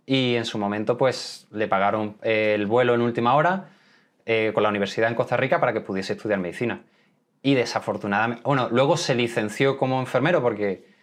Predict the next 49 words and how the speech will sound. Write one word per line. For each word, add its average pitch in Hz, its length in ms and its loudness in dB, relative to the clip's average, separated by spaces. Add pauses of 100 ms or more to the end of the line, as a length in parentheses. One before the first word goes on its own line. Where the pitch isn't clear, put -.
(100)
sí 117 200 -2
se 117 120 0
le 113 60 4
atragantó 113 480 2
mucho, 117 600 -2
eh, 110 280 2
medicina 160 480 0 (140)
y 104 180 0
actualmente, 104 920 -2 (140)
con 101 240 -4
veintiocho 98 520 -2
años, 160 400 -2 (720)
ya 110 260 0
sí - 160 -4
está 107 200 0
empezando 101 400 -2
a 95 40 -4
estudiar 101 280 0
otra 98 140 0
vez 95 160 -2
de 101 60 -2
nuevo 98 160 -2
medicina. 104 460 -4 (960)
Pero 135 140 4
es 135 60 -8
que 160 320 0
yo 123 120 0
he 143 40 -2
estado 143 260 4
ahí, 127 160 0
Nayo. 117 380 -2
O - 40 -20
sea, 135 160 0
yo, 123 220 2
yo 123 100 -4
he 127 40 2
estado 147 200 0
en 143 60 2
el 139 80 -2
punto 139 260 0
de 120 360 2 (180)
querer 135 220 2
ser 156 180 0
suficiente. 123 640 -2
Todos 139 280 2
venimos 160 280 2
a 147 40 0
la 139 100 2
vida 185 300 0